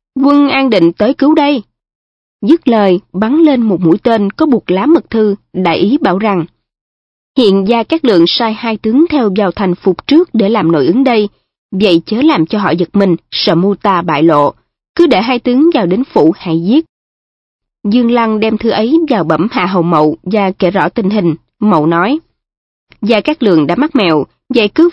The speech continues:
phục hơn trăm đao phủ trong này, nếu hai tướng theo Thôi Thái Thú vào, xuống ngựa xong, lập tức ra đóng cửa lại mà giết, rồi lên thành đốt lửa dụ Gia Cát Lượng vào, hô phục binh cùng đổ ra,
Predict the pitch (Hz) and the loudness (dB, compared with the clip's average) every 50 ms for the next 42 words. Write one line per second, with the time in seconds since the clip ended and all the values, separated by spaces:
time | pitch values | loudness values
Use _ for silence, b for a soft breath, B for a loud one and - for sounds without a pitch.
0 | - - 254 196 - - - 262 262 262 262 247 - - 247 233 220 226 220 - | 0 -4 -4 -4 -6 -6 -2 -2 0 0 0 0 -2 -2 -4 -2 -2 -4 -4 -2
1 | - 175 156 175 196 - 240 214 208 196 185 170 156 - _ _ _ - 196 208 | -2 0 0 0 0 -2 -2 -2 0 0 0 -2 -2 -4 _ _ _ -4 -2 0
2 | 202 208 247 254 208 190 - - 202 196 226 277 - - 285 214 190 - - 208 | 0 0 0 -2 -2 -4 -2 -2 -2 -2 -2 -2 -2 -2 -2 -4 -4 -4 -2 -2
3 | 190 180 - 208 - 233 226 262 - 240 226 208 185 160 - _ _ _ _ - | -2 -2 -4 -4 -4 -2 -2 -2 0 0 0 0 0 -2 -4 _ _ _ _ -10
4 | - - 262 285 320 349 233 185 - - 285 285 277 269 - - _ - 190 202 | -4 -2 0 2 2 2 2 0 -2 -4 -2 -2 -2 -4 -6 -10 _ -4 -4 -4
5 | - _ _ - 294 320 320 - 247 240 220 202 180 185 202 262 - - 214 214 | -4 _ _ -2 -2 -2 -2 -4 -4 -2 -2 -2 -2 -2 -2 -2 -2 0 0 0
6 | 214 175 147 143 156 165 160 151 156 180 254 330 - _ _ _ _ _ _ _ | 0 0 0 0 -2 -2 -2 -2 -2 0 0 -2 -2 _ _ _ _ _ _ _
7 | _ - 254 247 262 302 - - - 247 208 196 196 302 320 - 226 175 156 185 | _ 0 2 2 2 2 0 -2 -2 -2 0 0 0 0 0 0 2 2 2 2
8 | 190 185 180 160 160 165 185 208 196 - - 311 - 214 175 170 170 185 190 180 | 2 2 0 0 0 0 -2 -4 -4 -4 -4 -4 0 0 0 2 2 0 0 0
9 | 165 151 - _ _ _ _ _ _ - 202 202 190 - - 220 - 170 208 226 | -2 -4 -6 _ _ _ _ _ _ 0 2 2 2 0 0 -2 0 0 0 0
10 | 220 214 202 - 226 165 156 165 170 202 240 226 220 202 | 0 0 0 0 0 0 2 0 0 0 -2 -2 -2 -4